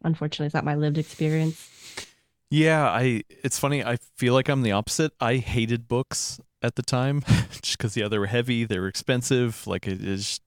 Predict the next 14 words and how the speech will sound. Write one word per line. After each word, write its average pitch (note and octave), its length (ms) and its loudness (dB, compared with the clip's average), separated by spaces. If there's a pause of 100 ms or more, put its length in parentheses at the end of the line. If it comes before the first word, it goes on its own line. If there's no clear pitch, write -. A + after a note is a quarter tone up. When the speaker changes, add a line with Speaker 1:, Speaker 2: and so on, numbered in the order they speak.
(120)
Speaker 2:
uh, - 80 -8 (140)
I F#2 160 -6
mean, G2 100 -2
I F#2 60 -2
wasn't F#2+ 300 -2
a F2+ 40 -8
great F#2 280 -4 (140)
reader G2 420 -4 (120)
anyway, G2+ 420 -4 (120)
uh, G2+ 280 -6 (300)
or, G#2 80 -6
or G#2 260 -4 (200)
a A2+ 40 -6
schooler A2 500 -2